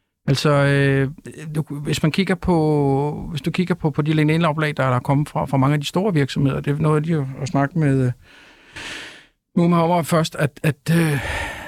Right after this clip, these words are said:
at de store virksomheder, de har set lyset. Jeg har selv været tillidsrepræsentant i en, en, en virksomhed, hvor vi havde, øh, mænd og kvinder og unge og gamle, og nogen, der var mørke i huden, nogen, der ikke var der, og vi har endda har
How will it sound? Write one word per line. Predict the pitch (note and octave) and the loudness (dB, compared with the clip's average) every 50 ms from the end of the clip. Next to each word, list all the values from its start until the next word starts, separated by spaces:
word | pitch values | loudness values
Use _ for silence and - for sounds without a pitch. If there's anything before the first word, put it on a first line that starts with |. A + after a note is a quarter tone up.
| - | -8
at | - - D3+ - - | -4 -4 -2 0 0
de | F3+ | -2
store | - - G3 F#3+ G3+ F3 | 0 2 2 2 2 2
virksomheder, | E3 D#3+ - - F3+ E3+ E3 D3 | 0 0 0 0 0 0 0 0
de | C#3 - F3+ C#3 | -2 0 -2 0
har | C3+ F#3 F#3 E3+ E3 | 0 0 -2 -2 -2
set | D3 - F#3 E3+ E3 | -2 -2 -2 -2 0
lyset. | E3 E3 E3 D#3+ E3+ E3 | 0 -2 -2 0 0 0
Jeg | E3 D3+ | 2 2
har | D#3+ | 2
selv | E3 - F3 E3 F3 | 2 0 0 0 0
været | E3+ D#3 C#3+ | 0 0 0
tillidsrepræsentant | - - D#3+ D#3+ - D#3 D3 - - C#3+ C#3+ D3+ | 0 -2 -2 0 0 0 0 2 0 0 0 2
i | D3+ | 0
en, | C#3 C#3 | 0 0
en, | D3 D3 C#3 C#3+ | 2 0 2 2
en | D3 C#3+ C#3 | 2 2 2
virksomhed, | C#3+ D3 - D#3+ D3+ D3 C#3 | 0 -2 0 0 0 0 0
hvor | D3 C#3+ C3+ C#3 C#3+ | 0 0 0 0 -2
vi | D3 D3 C#3 | 0 0 0
havde, | B2+ C3 C3+ C3 B2+ B2+ C3+ C3+ | 2 2 2 2 2 0 0 0
øh, | C3 C3 C3 C3 C3+ C#3+ C#3+ E3 - | 0 0 0 0 -2 -2 -4 -4 -2
mænd | D3 D3 D3 | 0 0 0
og | D3 - | -2 -2
kvinder | - - C#3+ C#3+ D3 D3 | -2 0 0 2 2 2
og | C#3 B2 A#2 A#2+ C3+ - | 2 2 0 -2 -2 -2
unge | - D3 D3 D3+ | 0 0 2 2
og | C#3 | 0
gamle, | - C3 A#2+ C3+ D3 D3 C3+ | 0 0 0 2 0 0 -2
og | A#2 A#2 A#2+ _ _ - - - _ _ - | -2 -4 -6 _ _ -20 -20 -20 _ _ -2
nogen, | - C#3 C#3+ C#3+ | 0 0 2 2
der | C#3+ | 0
var | C3 B2+ | 0 2
mørke | B2 B2+ C3 D3 D#3 | 2 2 2 2 0
i | D#3 | 0
huden, | D3+ C#3+ | 0 2
nogen, | C#3+ C3 C#3+ C3+ | 2 2 2 2
der | C3+ | 0
ikke | C#3+ D3 | -2 0
var | D#3+ C#3 C3 | 0 0 0
der, | C#3 C3 | 0 0
og | A#2+ A#2+ B2 C3+ | -2 -2 -2 0
vi | |
har | C3+ C3 | 0 0
endda | C3 C3 C3+ | 2 2 2
har | C3 C3+ C3 A#2 | 2 2 0 -2